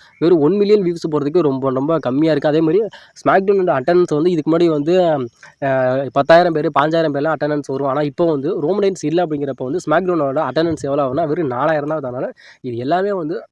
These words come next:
சொ-, சொல்யூஷன் இதுக்கெல்லாம் கிடைக்கணும் அப்படின்னா கண்டிப்பா வந்து ரோமன் ரெயின்ஸ் வந்து ஒரு ஹீல் டர்ன் கேரக்டர் வந்து பண்ண வைங்க. அது இல்லாம ரோமன் ரெயின்ஸ் வந்து ஒரு டைட்டில் கொடுத்தீங்க அப்படின்னா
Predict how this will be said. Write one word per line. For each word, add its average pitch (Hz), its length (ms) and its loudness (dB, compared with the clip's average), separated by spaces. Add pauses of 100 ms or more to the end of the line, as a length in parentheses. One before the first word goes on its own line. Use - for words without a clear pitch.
(180)
சொ-, 123 180 -12
சொல்யூஷன் 185 420 -2
இதுக்கெல்லாம் 147 400 -4
கிடைக்கணும் 147 300 -4
அப்படின்னா 135 260 -4
கண்டிப்பா 143 380 -6
வந்து 156 240 -4
ரோமன் 156 260 -4
ரெயின்ஸ் 151 220 -6
வந்து 139 240 -8 (380)
ஒரு 120 180 -8
ஹீல் 175 300 -6
டர்ன் 165 320 -4
கேரக்டர் 131 420 -8
வந்து 147 120 -4
பண்ண 135 220 -6
வைங்க. 139 180 -4
அது 147 120 -2
இல்லாம 156 180 -4
ரோமன் 165 220 -2
ரெயின்ஸ் 156 220 -6
வந்து 151 260 -6
ஒரு 135 200 -4
டைட்டில் 160 380 -2
கொடுத்தீங்க 143 320 -4
அப்படின்னா 151 220 -6